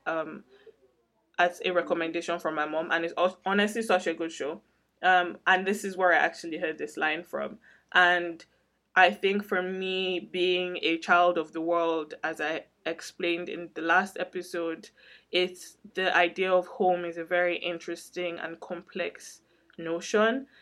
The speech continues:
Um, and I think for me, this line really hits close to home because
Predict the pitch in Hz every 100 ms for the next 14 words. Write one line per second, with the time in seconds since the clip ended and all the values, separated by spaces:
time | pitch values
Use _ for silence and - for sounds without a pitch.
0 | _ _ 185 180 170 160 - _ _ -
1 | 180 175 170 151 - _ _ _ _ _
2 | _ _ _ _ _ _ - 180 185 -
3 | 196 196 196 - 185 175 190 208 233 220
4 | 196 185 175 190 190 - 185 175 175 175
5 | 175 170 170 180 180 175 - 165 165 -
6 | 180 170 - - 202 196 196 175 - 185
7 | 165